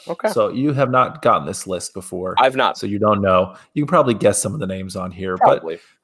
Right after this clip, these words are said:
Speaker 2: um, we'll start with, we'll start an easy one. Steven Gerrard.
Speaker 1: Liverpool. I hear Steven Gerrard and I just think Liverpool.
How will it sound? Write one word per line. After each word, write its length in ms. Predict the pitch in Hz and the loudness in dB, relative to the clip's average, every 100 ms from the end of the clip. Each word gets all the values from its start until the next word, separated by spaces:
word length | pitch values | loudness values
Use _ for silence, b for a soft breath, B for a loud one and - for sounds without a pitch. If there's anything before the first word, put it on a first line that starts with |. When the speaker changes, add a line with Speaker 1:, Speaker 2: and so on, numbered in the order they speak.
| _ _ _ - | _ _ _ -10
Speaker 2:
um, 320 | - 98 - | -6 -4 -6
we'll 100 | 147 | -6
start 280 | - 143 - | 0 0 0
with, 100 | - | -4
we'll 320 | 147 151 - 131 | -4 -4 -6 -14
start 260 | - 131 117 | -4 -2 0
an 80 | 107 | -2
easy 140 | 95 | -4
one. 180 | 78 - - | -10 -12 -12
Steven 520 | - - 170 151 131 | -10 -8 -6 -4 -2
Gerrard. 500 | 107 82 57 50 60 - _ _ _ _ _ _ _ _ _ _ _ _ _ _ _ _ _ _ _ - - _ _ | 0 0 -2 -6 -10 -16 _ _ _ _ _ _ _ _ _ _ _ _ _ _ _ _ _ _ _ -18 -18 _ _
Speaker 1:
Liverpool. 560 | 98 104 98 - 85 - _ _ _ _ _ _ _ _ _ _ _ _ | 0 0 0 -2 -4 -6 _ _ _ _ _ _ _ _ _ _ _ _
I 100 | 92 | 0
hear 160 | 107 107 | 2 2
Steven 280 | - 101 95 | 0 -8 -4
Gerrard 220 | 92 90 | 0 2
and 60 | 85 | 0
I 80 | |
just 160 | 90 - | -2 -4
think 140 | 85 | -8
Liverpool. 540 | 87 85 82 78 82 | -6 -6 -6 -8 -10